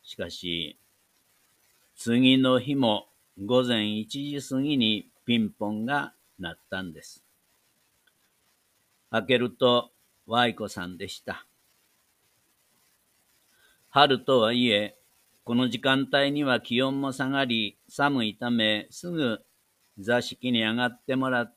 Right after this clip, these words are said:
て話を聞きました。話の内容は前の日と同じで、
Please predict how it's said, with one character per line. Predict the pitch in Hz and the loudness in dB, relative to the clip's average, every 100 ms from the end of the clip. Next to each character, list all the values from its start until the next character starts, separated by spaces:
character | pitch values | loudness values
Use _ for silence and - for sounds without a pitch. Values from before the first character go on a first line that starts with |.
| - | -6
て | 147 147 143 _ _ _ _ _ _ | -4 -6 -8 _ _ _ _ _ _
話 | 90 92 98 - 110 | -10 -8 -6 -2 0
を | 101 80 - | 0 -2 -12
聞 | - | -16
き | 95 | -8
ま | 101 101 | -6 -8
し | - - | -10 -12
た。 | - _ _ _ _ _ _ _ _ _ _ _ _ _ _ _ _ _ _ _ _ _ | -14 _ _ _ _ _ _ _ _ _ _ _ _ _ _ _ _ _ _ _ _ _
話 | - 147 160 160 | -4 2 2 2
の | 165 156 | 2 4
内 | 147 143 147 | 6 6 6
容 | 151 147 147 | 4 4 4
は | 143 143 135 - _ _ _ _ _ _ _ - | 6 6 2 -4 _ _ _ _ _ _ _ -8
前 | 107 123 131 | 2 4 6
の | 135 131 | 4 2
日 | 127 | -2
と | 120 110 | -4 -2
同 | 110 120 | 0 -2
じ | 117 | -2
で、 | 117 123 120 - | 0 0 0 -6